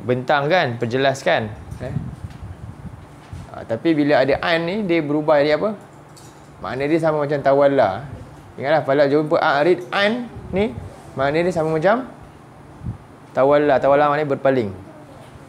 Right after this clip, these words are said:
Eh? Makna dia berpaling. Jadi bila jumpa fa'arid an, maknanya berpalinglah oleh, eh, engkau. Ha. An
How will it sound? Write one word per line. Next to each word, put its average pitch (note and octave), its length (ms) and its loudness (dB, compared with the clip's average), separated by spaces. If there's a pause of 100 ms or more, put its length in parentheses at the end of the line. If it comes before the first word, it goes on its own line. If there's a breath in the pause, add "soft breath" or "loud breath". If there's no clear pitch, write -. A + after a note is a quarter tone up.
Eh? B2 80 -14 (420)
Makna A#2+ 300 -6
dia D#3 80 0
berpaling. C3+ 440 0 (1200)
Jadi A2 160 -6
bila B2 140 0 (100)
jumpa C3 120 0 (120)
fa'arid D3+ 640 4 (340)
an, G3+ 240 2
maknanya E3 300 -2 (100)
berpalinglah D#3+ 680 2 (100)
oleh, F3 160 4
eh, G#3 160 0 (480)
engkau. C3 560 2 (640)
Ha. G2 320 -12 (1400)
An F#3 160 0